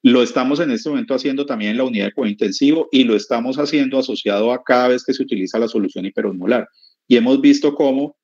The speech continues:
en pacientes a los que se le coloca el bolo de solución hiperosmolar, solución salina al tres, al cinco o al siete cinco,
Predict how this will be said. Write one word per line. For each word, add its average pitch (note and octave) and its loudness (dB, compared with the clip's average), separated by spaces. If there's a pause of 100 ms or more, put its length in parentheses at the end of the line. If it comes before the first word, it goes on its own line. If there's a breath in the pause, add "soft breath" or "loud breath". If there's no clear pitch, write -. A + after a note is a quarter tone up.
(200)
en A2+ -4
pacientes A2+ 0
a D3 2
los B2 0
que G#2 0
se G#2 -2
le F#2+ -2
coloca G2 0
el A#2+ 2
bolo C3+ 2
de C#3+ 0
solución G#2 -4
hiperosmolar, B2+ -4
solución G2 -6
salina A#2 -2 (100)
al F#2+ -4
tres, A#2+ 0
al F#2 -8
cinco B2 -6
o A2 -2
al F#2 -6
siete - -10
cinco, C3+ -4